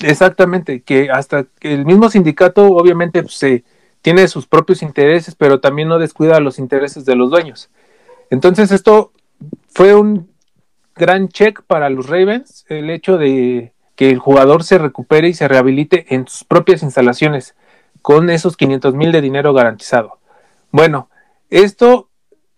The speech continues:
y si el jugador se llega a quedar para el siguiente año, ya que el contrato son dos años, si se llega a quedar en el roster para el dos mil veintidós, el jugador va a recibir sus tres millones de dólares.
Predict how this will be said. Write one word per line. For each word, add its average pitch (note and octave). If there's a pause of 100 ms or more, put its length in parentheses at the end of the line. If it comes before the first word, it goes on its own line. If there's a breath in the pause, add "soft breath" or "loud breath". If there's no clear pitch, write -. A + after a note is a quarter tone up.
(140)
y F3
si F3
el E3+
jugador F#3+
se A#3+
llega A3
a G#3+
quedar E3+ (180)
para C3+
el B2
siguiente E3
año, G3 (140)
ya D3
que D#3
el D3
contrato C3+
son C#3
dos D#3
años, F3+ (960)
si D3+
se D#3+
llega G#3
a A#3+
quedar F#3 (220)
en C#3
el C#3
roster F3
para C3
el B2
dos B2+
mil E3+
veintidós, G3
el D3+
jugador D3
va F3
a -
recibir D#3+
sus C#3+
tres D#3
millones C3
de D3+
dólares. F3